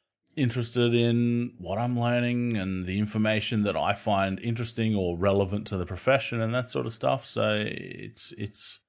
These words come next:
I see it as a completely different,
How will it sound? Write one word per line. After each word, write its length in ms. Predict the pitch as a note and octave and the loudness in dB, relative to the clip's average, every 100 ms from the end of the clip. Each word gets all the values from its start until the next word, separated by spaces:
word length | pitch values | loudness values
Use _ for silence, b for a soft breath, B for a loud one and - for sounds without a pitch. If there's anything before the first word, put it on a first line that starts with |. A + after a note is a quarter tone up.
| _ _ _ _ _ _ | _ _ _ _ _ _
I 120 | - | -4
see 260 | A2 - A#2+ | -2 2 4
it 100 | A#2 | 4
as 160 | G#2+ G2 | 2 -2
a 60 | |
completely 880 | G2+ G#2+ G2+ A2+ A2+ G2 F#2+ F#2+ F#2 | -2 -2 2 6 6 4 0 0 -2
different, 640 | E2 G#2 G2+ - F#2+ E2+ | 0 0 0 0 -2 -4